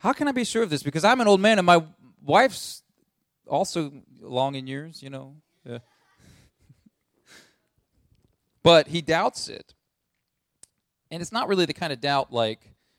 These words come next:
um, it's kinda like the guy who, when his demon-possessed son and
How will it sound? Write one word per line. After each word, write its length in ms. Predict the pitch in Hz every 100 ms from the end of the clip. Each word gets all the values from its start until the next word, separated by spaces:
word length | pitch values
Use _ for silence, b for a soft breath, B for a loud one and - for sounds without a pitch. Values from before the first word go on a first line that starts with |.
| _
um, 500 | 110 113 110 104 107 104 _ _ _ _ -
it's 160 | 135
kinda 200 | - 208 190
like 140 | 160
the 60 | 131
guy 400 | 127 127 123 127 _ _ 123
who, 260 | 123 120
when 300 | 117 110 107 _
his 180 | 110 104
demon-possessed 600 | 110 120 110 110 110 -
son 240 | 123 113
and 180 | 110 107